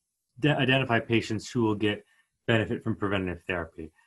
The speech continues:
So what we're looking to do is add calcium score testing and high sensitivity troponin testing to future clinical trials of aspirin and statin in older adults, some of which are about to start enrolling. If we have those measures of troponin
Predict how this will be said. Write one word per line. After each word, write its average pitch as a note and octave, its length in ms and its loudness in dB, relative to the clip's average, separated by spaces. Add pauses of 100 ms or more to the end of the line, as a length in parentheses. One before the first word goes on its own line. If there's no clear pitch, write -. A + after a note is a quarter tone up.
(240)
So - 180 0
what C3 160 2
we're C3+ 160 2
looking B2+ 300 2
to A2+ 100 0
do A#2 420 2
is G2 240 -4
add G#2+ 360 4
calcium A2 360 -2
score B2 240 0
testing B2 600 -2
and G2 100 -4
high G2+ 160 2
sensitivity A2 520 0
troponin A2+ 400 -2
testing B2+ 500 -2 (340)
to C#3 180 4
future C3 440 2
clinical A#2+ 420 2
trials A2+ 720 2 (580)
of A2+ 580 2 (220)
aspirin A#2+ 460 4
and A#2 120 2
statin A2+ 460 2
in G#2+ 140 0
older A2 240 2
adults, G#2 520 0
some A2 180 2
of G#2 180 -2
which A2 260 0
are G#2+ 140 4
about G#2+ 300 2
to G#2 220 0 (280)
start A2+ 280 4
enrolling. G#2+ 580 0 (440)
If - 140 -8
we A2+ 80 -2
have B2+ 260 6
those A#2 240 4
measures G#2+ 400 2
of G2 100 -10
troponin G#2+ 640 0